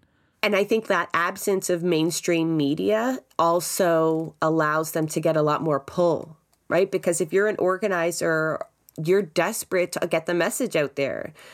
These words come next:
You want this action to be heard beyond the few blocks where people can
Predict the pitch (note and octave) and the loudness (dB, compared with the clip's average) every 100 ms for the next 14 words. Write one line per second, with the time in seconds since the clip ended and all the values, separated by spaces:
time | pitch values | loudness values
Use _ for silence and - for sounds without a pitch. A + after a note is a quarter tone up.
0 | - G3 A3 G3 G#3+ G#3 G3 F3 F#3+ - | -6 0 2 2 2 -2 -2 -2 -4 -2
1 | F#3 F3 D#3+ E3+ F3+ F3+ F3 D#3+ E3 D#3+ | -2 -2 -2 0 2 0 0 0 2 2
2 | E3 E3 D#3+ D#3 E3 D#3+ E3 D3+ D#3+ E3 | 2 0 -2 -4 -8 -2 -2 0 -2 -2
3 | - - E3 D#3+ E3 D#3 D3+ D3+ | -6 -4 -4 -2 -2 -2 0 -2